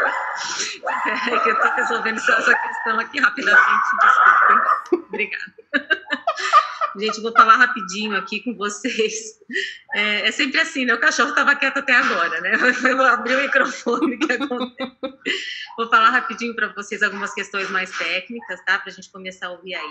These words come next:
Isa. E qualquer coisa que vocês tenham dúvida, eu vou estar aqui de suporte pra vocês, tanto na parte tecnológica quanto aqui no chat durante os nossos encontros. Então,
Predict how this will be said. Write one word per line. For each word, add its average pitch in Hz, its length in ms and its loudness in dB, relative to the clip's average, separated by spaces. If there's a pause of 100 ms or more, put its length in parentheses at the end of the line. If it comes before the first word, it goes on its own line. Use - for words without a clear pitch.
(120)
Isa. 220 280 -10 (440)
E 196 540 -12
qualquer 220 280 -10
coisa 233 280 -8
que 226 100 -14
vocês 196 520 -10
tenham 185 300 -12
dúvida, 190 400 -12
eu - 60 -16
vou 190 80 -10
estar 190 180 -8
aqui 190 340 -12
de 190 120 -18
suporte - 540 -14
pra 185 120 -12
vocês, - 420 -12
tanto 196 200 -12
na 190 120 -6
parte 180 260 -8
tecnológica 180 800 -14
quanto 185 200 -14
aqui 180 200 -14
no 180 80 -14
chat 180 420 -6
durante 175 300 -20
os - 80 -20
nossos 170 300 -16
encontros. 175 640 -20
Então, 185 260 -16